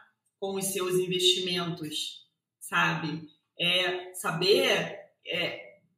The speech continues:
receber uma, uma sugestão de investimento do seu assessor, do seu gerente, e minimamente saber perguntar sobre aquilo ali, sabe?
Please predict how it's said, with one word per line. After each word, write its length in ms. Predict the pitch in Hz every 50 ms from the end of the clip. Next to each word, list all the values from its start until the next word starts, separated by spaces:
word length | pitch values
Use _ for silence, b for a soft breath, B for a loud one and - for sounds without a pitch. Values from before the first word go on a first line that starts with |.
| -
receber 640 | 160 160 208 202 - 208 190 165 190 202 262 302 302
uma, 400 | 277 247 233 208 202 202 202 -
uma 760 | 190 190 185 185 190 185 185 180 180 175 170 170 165 160 165
sugestão 720 | - - - 220 214 220 208 - - 185 196 208 214 269 311
de 100 | - 226
investimento 680 | 202 190 196 202 - 202 196 175 185 202 220 - -
do 80 | - -
seu 160 | - - 185
assessor, 560 | 185 185 180 165 - - - 180 202 220 214
do 80 | 208 -
seu 160 | - - 175
gerente, 880 | 165 165 160 165 165 208 254 247 220 - - - 160 165 165 - _ _ _ _ _ _ _ _ _ _ -
e 480 | 208 214 - - 294 - - - - _ _ _ _ _ _ -
minimamente 840 | 214 240 262 311 349 370 403 381 403 320 285 254 247 269 285 294
saber 460 | - 330 330 311 302 302 294 - - -
perguntar 800 | 339 320 311 - 349 - - - - - 170 - - - -
sobre 240 | - - 208 202 190
aquilo 240 | 180 185 185 180 180
ali, 360 | 180 165 160 151 147 - - _ _ _ _ _ _ _ _ _ _ _ _ _ -
sabe? 580 | - - 180 180 170 165 165 160 151 147 151